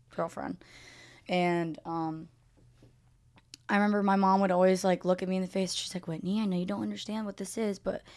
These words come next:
there's these orange bottles." Like, she loved my dad so much. She couldn't, she just couldn't handle him, like, being with drugs all the time. So she would tell me, like, "Yo, go over there and there's these orange bottles. Just take 'em and dump 'em out."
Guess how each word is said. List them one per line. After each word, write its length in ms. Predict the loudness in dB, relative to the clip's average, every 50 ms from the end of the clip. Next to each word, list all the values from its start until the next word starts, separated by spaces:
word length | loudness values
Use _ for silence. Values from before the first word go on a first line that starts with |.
| -20 -20 -20 -20 _
there's 160 | -8 -6 -6 -6
these 120 | -6 -4
orange 320 | -4 -2 -2 -4 -4 -6
bottles." 640 | -8 -6 -6 -4 -4 -4 -4 -4 -6 -8 -12 -18 -20 _ -20 _ -20 -20 _ _ -8
Like, 80 | -4
she 180 | -4 -2 0 0
loved 320 | 0 0 -2 -2 -4 -4
my 80 | -6 -6
dad 240 | -6 -6 -6 -8 -10
so 140 | -10 -8 -6
much. 240 | -6 -6 -6 -8
She 120 | -10 -12 -8
couldn't, 280 | -6 -6 -6 -6 -10 -14 -12
she 320 | -6 -4 -4 -4 -4 -8 -14 -20 _ _ _ _
just 220 | -10 -10 -10 -8
couldn't 260 | -8 -6 -6 -6 -8 -10
handle 380 | -6 -6 -4 -4 -4 -6 -8 -10 -14 -20 -20 _ _ _ -2
him, 280 | 0 0 0 0 -2
like, 200 | -2 -4 -4 0
being 120 | 0 2 2
with 120 | 2 0
drugs 260 | 2 0 0 0 0
all 60 | 0 -2
the 100 | 0 0
time. 220 | -2 -2 -2 -2
So 280 | -4 -2 0 0 0 -2 -6 -16 -20 -20 -20 -20 -20 -20 -20 -12
she 140 | -2 2 2
would 100 | 2 4
tell 160 | 4 4 4
me, 160 | 4 4 2 2
like, 200 | 0 0 -2 -6 _ -16
"Yo, 240 | 0 4 6 6 6
go 160 | 6 6 4
over 140 | 4 4 2
there 220 | 2 2 4 4 2
and 200 | 2 0 -2 -4 -10 -18 -20 -20 _ -6
there's 140 | -4 -4
these 100 | -2 0
orange 240 | 2 2 2 2 2
bottles. 420 | 0 0 2 4 4 4 2 2 0
Just 240 | -4 -8 -8 -8 -4
take 240 | 2 4 4 4 4
'em 40 | 2
and 100 | 2 4
dump 160 | 4 4 4
'em 100 | 4 4
out." 240 | 4 4 4 2 -2